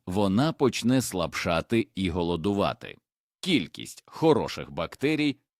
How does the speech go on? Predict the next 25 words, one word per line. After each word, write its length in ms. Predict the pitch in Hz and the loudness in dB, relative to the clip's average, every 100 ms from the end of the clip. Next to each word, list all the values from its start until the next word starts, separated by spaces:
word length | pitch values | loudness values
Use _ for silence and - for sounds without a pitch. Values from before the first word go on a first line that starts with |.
| - | -14
скорочується. 960 | - - 180 113 80 - 60 - - - _ _ _ _ | -8 2 2 2 0 -6 -10 -10 -14 -16 _ _ _ _
Святе 540 | - 127 127 - 123 | -8 0 0 2 0
місце 480 | 110 156 - - 62 - - | 2 0 -4 -10 -10 -10 2
порожнім 580 | 147 147 160 143 143 | 4 4 2 0 0
не 100 | 147 | 0
буває. 460 | 147 170 113 76 55 - _ _ 135 | 0 2 2 0 -4 -14 _ _ -4
Звільнений 520 | 131 170 143 135 135 | 0 2 2 2 0
простір 480 | 190 226 - 202 - | 2 2 2 -4 0
одразу 560 | 190 131 120 120 113 139 | 0 2 2 2 2 -4
ж 100 | - | -2
починають 800 | 113 - 98 87 92 92 90 - 113 | -2 -2 -2 -2 -2 -2 -4 -8 -6
займати 880 | 98 113 98 92 107 127 - 131 120 - | -2 0 0 0 0 0 0 -2 -2 2
погані 440 | 175 104 78 82 | 4 4 0 -4
хлопці. 560 | - 95 73 - 65 - _ _ _ _ | -4 -4 -4 -6 -12 -14 _ _ _ _
Їхня 360 | - 123 123 98 | -4 -2 -2 -6
популяція 600 | 85 92 92 95 - 87 | -4 -2 -2 -2 -4 -6
зростає, 640 | 76 82 - - 92 65 - _ - | -4 -6 -6 -2 -2 -2 -10 _ -4
адже 240 | 117 107 | -2 0
вони 240 | 117 120 120 | 0 0 0
чудово 480 | - 123 156 165 | -2 0 2 2
почуваються 720 | 147 170 165 156 151 143 143 | 0 -2 0 4 4 2 0
на 120 | 135 127 | -2 -2
дієті 480 | 98 127 139 127 | 0 2 2 0
з 100 | 117 | -4
цукру 640 | - - 165 117 82 71 | -6 2 2 2 -2 -6